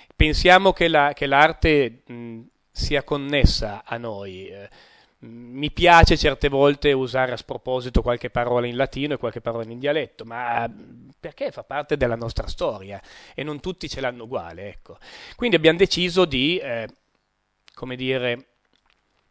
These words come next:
cu-, legare in qualche modo la possibilità che i rifiuti non siano solo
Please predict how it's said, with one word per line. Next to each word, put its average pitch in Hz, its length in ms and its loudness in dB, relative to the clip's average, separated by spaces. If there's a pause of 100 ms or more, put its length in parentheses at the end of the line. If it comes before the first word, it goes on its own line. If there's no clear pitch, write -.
(640)
cu-, 185 200 -6
legare 175 1000 4
in 156 160 -8
qualche 170 380 4
modo 165 640 2 (680)
la 156 320 4
possibilità 160 1120 2
che 151 640 2
i 143 140 -4
rifiuti 151 560 -2
non 147 180 -4
siano 143 380 -4
solo 135 800 -2